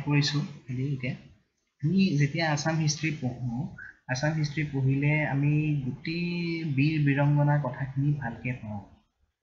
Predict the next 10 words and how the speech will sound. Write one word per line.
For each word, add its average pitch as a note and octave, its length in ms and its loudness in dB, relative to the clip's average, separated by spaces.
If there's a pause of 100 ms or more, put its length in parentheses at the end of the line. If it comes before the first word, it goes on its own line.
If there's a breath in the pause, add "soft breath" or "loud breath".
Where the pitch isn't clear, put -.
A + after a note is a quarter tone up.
(380)
যদি C3+ 180 0
আহোমৰ C3+ 400 6
কথা D3 220 2
পঢ়োঁ, C#3 440 0 (460 loud breath)
কনচেং C#3 400 4
বৰপাত্ৰ C3+ 420 0
গোহাঁই, C3 500 2 (500)
লাচিত B2 300 0 (100)
বৰফুকন, C3+ 560 0 (1000)
<clears throat> G#3 540 12